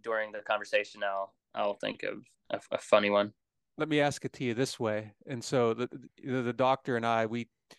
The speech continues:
Speaker 2: anytime either one of us hits a deer and we haven't started the track yet, we call each other. It's the first thing we do. And we
Speaker 1: Nope.
Speaker 2: ex-, explain the situation, ask each other the questions that, that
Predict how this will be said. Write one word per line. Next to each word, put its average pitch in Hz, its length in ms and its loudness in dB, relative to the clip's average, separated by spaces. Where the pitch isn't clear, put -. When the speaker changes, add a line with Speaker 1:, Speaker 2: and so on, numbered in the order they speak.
Speaker 2:
anytime 160 540 2
either 127 180 4
one 123 140 2
of 110 100 -2
us - 280 -8
hits 131 280 -2
a 131 40 -2
deer 113 580 -2
and 120 140 -6
we 113 100 -2
haven't 117 280 0
started 110 340 -2
the 107 100 -4
track 120 400 -2
yet, 113 120 -4
we 117 100 -4
call 127 320 2
each - 180 -8
other. 107 220 -2
It's - 120 -10
the 127 80 -10
first 117 280 -4
thing 113 160 -6
we 107 120 -6
do. 113 260 -8
And 120 160 -2
we 120 140 6
Speaker 1:
Nope. 113 180 8
Speaker 2:
ex-, - 280 -8
explain 131 440 -2
the 117 60 0
situation, 117 720 -2
ask 113 280 -2
each 120 180 -6
other 117 180 0
the 110 80 -4
questions 110 720 -6
that, 113 180 -6
that 110 200 -6